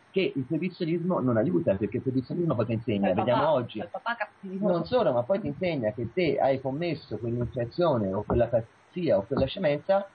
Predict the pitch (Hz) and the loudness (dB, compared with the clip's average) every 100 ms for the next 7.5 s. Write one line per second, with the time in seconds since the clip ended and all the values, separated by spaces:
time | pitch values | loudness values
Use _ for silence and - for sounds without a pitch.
0 | _ _ _ 226 220 160 175 151 131 127 | _ _ _ -6 -4 -2 0 2 2 2
1 | 196 147 107 139 - 139 123 - 117 110 | 2 4 2 0 -4 -6 -4 -4 -2 2
2 | 95 92 131 143 147 160 151 170 175 185 | 2 2 -4 0 2 4 2 2 -2 -2
3 | 165 - 196 196 143 156 - 160 151 151 | -4 -2 -4 0 0 2 0 -2 0 0
4 | 160 160 180 139 143 160 180 160 123 117 | 0 0 0 0 -4 -4 0 2 2 0
5 | 123 147 175 165 165 165 - 196 156 - | -4 -6 -8 -8 -8 -2 -2 0 -2 0
6 | 117 123 113 120 120 113 110 104 104 107 | -2 -2 -8 -2 2 2 0 -6 0 2
7 | 104 104 95 - | 4 4 2 0